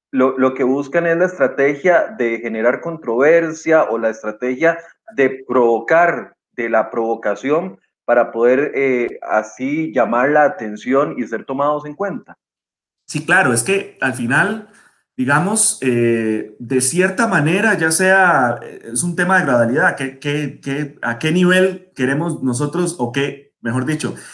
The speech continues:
Speaker 2: quiere llegar un troll? Eh, es el tema de manipular la opinión pública. O sea, ese es el objetivo. Por ejemplo, eh,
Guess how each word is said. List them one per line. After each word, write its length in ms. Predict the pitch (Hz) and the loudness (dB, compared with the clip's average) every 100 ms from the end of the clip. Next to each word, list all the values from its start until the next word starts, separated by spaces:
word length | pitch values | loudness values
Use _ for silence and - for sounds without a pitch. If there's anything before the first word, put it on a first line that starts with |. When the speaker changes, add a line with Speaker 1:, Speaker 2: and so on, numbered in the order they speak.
| - | -16
Speaker 2:
quiere 160 | - 147 | -2 0
llegar 260 | 143 139 151 | 2 2 0
un 160 | 151 | 0
troll? 400 | 180 175 127 110 - - _ _ | 0 2 2 -2 -10 -20 _ _
Eh, 220 | 117 123 | -4 -2
es 160 | 131 156 | -4 -2
el 140 | 170 | -2
tema 240 | 170 165 185 | 0 0 2
de 80 | |
manipular 420 | 147 120 117 117 123 | 2 0 0 0 0
la 60 | |
opinión 240 | 147 123 123 | 0 -2 -2
pública. 420 | 147 95 - _ _ _ _ _ _ | -2 -4 -8 _ _ _ _ _ _
O 40 | - | -4
sea, 200 | 131 120 | 2 2
ese 140 | 120 | 2
es 80 | 165 | 0
el 120 | 165 | 0
objetivo. 600 | 123 110 160 160 95 - _ _ _ | 0 -2 -2 -2 -2 -8 _ _ _
Por 100 | 110 | -6
ejemplo, 520 | 131 147 127 98 87 - - _ _ | -2 -2 -2 -6 -8 -16 -20 _ _
eh, 800 | 117 117 117 117 117 113 107 | -2 2 2 2 0 -2 -4